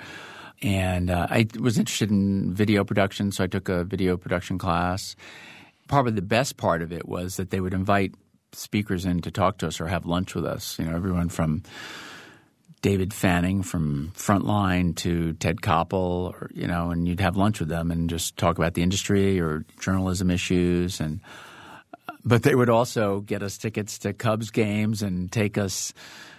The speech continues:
to the opera. And then we ended up on a, doing a foreign trip to, uh, Russia, Latvia,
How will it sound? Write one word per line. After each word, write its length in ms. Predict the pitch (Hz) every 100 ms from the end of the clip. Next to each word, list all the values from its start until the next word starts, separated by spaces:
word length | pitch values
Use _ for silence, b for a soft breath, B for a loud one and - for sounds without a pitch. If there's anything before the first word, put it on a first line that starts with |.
| B _
to 140 | 113
the 160 | 107 107
opera. 800 | 98 98 110 113 107 113 113 117
And 240 | - 101 107
then 200 | 104 104
we 160 | 104
ended 240 | 104 110 110
up 260 | 107 107 - -
on 280 | 101 98
a, 120 | 98 98
doing 260 | 110 104
a 60 | 95
foreign 440 | - 107 113 110
trip 400 | 104 113 113 -
to, 380 | - 98 95 95
uh, 220 | 85 85 87 92 _ _ -
Russia, 840 | 104 110 117 - 123 123 120 117 _ _ _ _ _
Latvia, 920 | 104 101 110 - 117 117 120 117 123